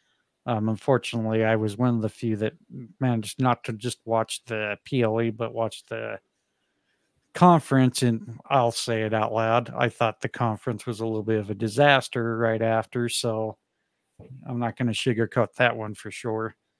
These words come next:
It was one of those deals where I think Triple H should have been like, "Ah, ah, shit, let's end it." <laughs> But nonetheless, kudos to, for them putting it up with it up until I think it was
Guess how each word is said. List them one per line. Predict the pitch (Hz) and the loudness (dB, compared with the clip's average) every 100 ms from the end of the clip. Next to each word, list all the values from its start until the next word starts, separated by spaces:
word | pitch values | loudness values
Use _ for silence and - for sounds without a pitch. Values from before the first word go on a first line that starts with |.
| _ - | _ -8
It | 123 110 - | -6 -6 -8
was | 151 113 104 98 - - _ _ - | -4 -2 -2 -2 -4 -6 _ _ 0
one | 143 135 | 2 4
of | 110 | 4
those | 113 107 | 0 0
deals | 101 127 113 | 0 0 2
where | 107 107 | -2 -4
I | 104 | -4
think | 131 113 | -4 -4
Triple | - 123 - 117 | -4 -6 -6 -4
H | 110 110 | -4 -4
should | - 123 113 | -4 -4 -2
have | 113 | -2
been | 117 113 | -2 -2
like, | 107 107 - _ _ _ _ - | -2 -6 -8 _ _ _ _ -10
"Ah, | 113 104 98 - | -8 -8 -10 -12
ah, | 107 | -12
shit, | - - 120 107 - | -6 -4 -2 -4 -4
let's | 151 135 - | -2 -2 0
end | 107 110 | -2 2
it." | 117 - - - | 0 0 -2 2
<laughs> | 285 - - - - _ - - _ _ | 2 0 -6 -8 -14 _ -20 -20 _ _
But | 120 120 117 - | 6 6 4 -2
nonetheless, | 170 123 117 131 127 113 117 110 | -6 -4 4 4 6 6 6 4
kudos | - 135 120 113 - | 4 6 6 4 2
to, | 117 107 104 - _ _ _ _ | 0 0 -2 -6 _ _ _ _
for | - 131 | -2 0
them | 113 113 | 2 2
putting | 104 139 113 | 2 0 0
it | 107 110 | 0 2
up | 117 - | 2 0
with | 110 | -2
it | 110 107 - | -4 -4 -2
up | 127 - | -2 -2
until | 104 123 107 | -4 -4 -6
I | |
think | 104 135 - | -4 -6 -4
it | |
was | 120 110 98 | -4 -4 -6